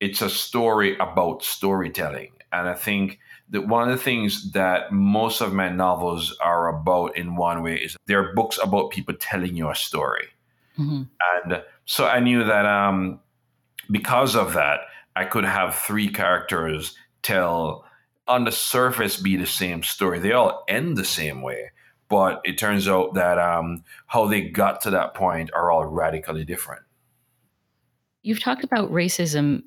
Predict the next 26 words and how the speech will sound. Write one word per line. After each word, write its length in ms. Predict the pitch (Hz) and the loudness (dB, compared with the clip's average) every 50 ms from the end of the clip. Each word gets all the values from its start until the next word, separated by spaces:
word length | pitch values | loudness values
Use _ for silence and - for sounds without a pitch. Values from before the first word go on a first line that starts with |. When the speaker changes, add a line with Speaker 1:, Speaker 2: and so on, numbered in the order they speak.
| - - | -4 0
Speaker 2:
being 420 | 165 147 147 143 143 147 143 - - - 151 | 2 2 4 4 4 4 2 0 -2 -2 0
a, 240 | 143 139 135 131 127 - | 2 2 2 0 -2 -4
quote, 380 | - - - 147 139 143 - - | -8 -4 -2 -2 -2 -2 -4 -4
"fantasy 500 | - 180 160 160 - 165 - - 156 151 | 0 0 0 2 0 -2 -2 0 -2 -2
of 80 | 143 | -2
superiority." 960 | - - 151 143 - - - 151 147 139 123 127 131 135 139 160 180 214 254 262 - - | -2 -2 -4 -4 -8 -4 -2 0 2 2 2 2 2 2 0 0 0 -2 -2 -4 -8 -4
I 80 | - 151 | -4 -2
think 160 | - 160 147 | -2 0 -2
that 120 | - - - | -2 0 0
was 140 | 151 143 | 0 0
in 140 | 143 139 127 | 2 2 2
response 500 | 120 135 - - - 147 143 139 - - | 2 0 -2 0 0 0 0 0 -2 -2
to 80 | - 151 | -2 -2
something 380 | - - 139 131 131 139 139 | 0 0 0 0 0 2 2
that 200 | 135 117 - - | 2 0 -2 -6
Fran 260 | - - 156 143 139 131 | -6 -2 0 0 2 2
Lebowitz 400 | 131 131 135 156 160 135 - - | 2 2 2 2 0 0 0 0
said 220 | - 170 156 151 | 0 0 0 2
in 80 | 147 135 | 2 0
a 60 | 131 | 0
conversation 580 | - - 139 131 139 139 - 135 135 - - | -2 -2 -2 -2 -2 -2 -2 -2 -2 0 0
with 140 | 135 127 - | -2 -2 -2
Toni 240 | - - 143 139 135 | -2 -2 0 2 2
Morrison. 560 | 123 120 127 131 131 131 - - 101 85 - - - - | 2 2 2 0 0 0 -2 -2 -2 -4 -6 -8 -12 -4
Speaker 1:
Mm-hmm. 380 | - - - 82 - 190 175 160 80 | -2 -2 -2 0 0 0 0 0 0
Speaker 2:
And 220 | 175 180 165 - | 0 0 0 0